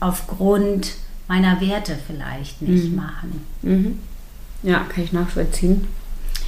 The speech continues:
Speaker 1: Und ich glaube, dann kann dir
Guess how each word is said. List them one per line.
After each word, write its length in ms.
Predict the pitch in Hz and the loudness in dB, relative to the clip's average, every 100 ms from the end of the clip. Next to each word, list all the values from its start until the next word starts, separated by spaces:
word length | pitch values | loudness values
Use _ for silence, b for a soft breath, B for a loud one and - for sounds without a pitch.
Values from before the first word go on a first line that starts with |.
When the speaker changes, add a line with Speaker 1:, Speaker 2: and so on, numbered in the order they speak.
| B B B - | B B B -2
Speaker 1:
Und 420 | 208 202 202 196 | 0 2 2 2
ich 140 | 185 | -2
glaube, 680 | 202 170 190 226 262 262 262 - 202 185 | 0 2 4 4 4 4 4 2 0 2
dann 500 | 202 233 240 320 - | 2 2 0 -2 -2
kann 380 | 240 233 233 | 0 2 2
dir 260 | 220 226 | 0 0